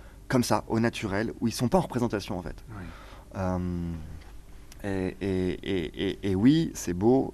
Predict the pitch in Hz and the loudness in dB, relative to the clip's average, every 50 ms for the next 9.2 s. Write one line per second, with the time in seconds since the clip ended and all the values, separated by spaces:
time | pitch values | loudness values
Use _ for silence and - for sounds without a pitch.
0 | - 92 90 90 85 82 82 85 - - 80 90 92 98 107 120 127 113 98 92 | -4 -2 0 0 0 0 -2 -4 -4 -6 -4 -2 2 4 6 6 6 6 4 4
1 | 90 87 85 85 - - - - - - - - - - - 90 82 80 80 82 | 2 0 0 -4 -8 -16 -18 -18 -18 -18 -18 -18 -18 -12 -10 -8 -8 -6 -6 -8
2 | 82 80 - - - - - - - - - - - - - - - - - - | -8 -8 -10 -12 -12 -14 -16 -16 -16 -18 -20 -20 -20 -20 -20 -20 -20 -20 -20 -20
3 | - - - - - 95 85 95 101 101 104 87 85 92 95 87 82 90 98 95 | -18 -14 -10 -6 -4 -2 0 2 2 2 2 2 0 0 -2 -2 -2 -2 -2 -2
4 | 87 95 90 82 90 85 85 87 - - - - 85 92 98 - - 95 87 90 | 0 0 0 2 0 0 0 -2 -6 -8 -6 -2 0 0 0 0 -2 -4 0 0
5 | 98 95 92 92 90 - 95 95 87 90 87 82 85 87 - - - - - - | 0 2 2 0 2 2 2 4 4 2 0 0 -2 -4 -8 -16 -18 -18 -16 -8
6 | - 98 92 92 98 92 92 92 95 98 113 117 - - - - - - 92 92 | -6 -4 -2 0 0 2 2 4 4 4 2 2 -2 -10 -18 -14 -8 -6 -2 -2
7 | 90 90 87 87 87 87 90 90 87 87 87 87 87 87 87 - - 101 87 92 | -2 -2 -2 -2 -2 -2 -2 -2 -2 -2 -2 -2 -2 -4 -4 -4 -4 -4 -2 0
8 | 101 92 92 87 - - 98 - - - - - - 101 98 92 92 92 92 92 | 0 -2 -2 -4 -4 -4 -4 -4 -2 -4 -4 -4 -4 -4 -2 -2 -2 -2 0 0
9 | 95 98 98 95 | 0 0 -2 -2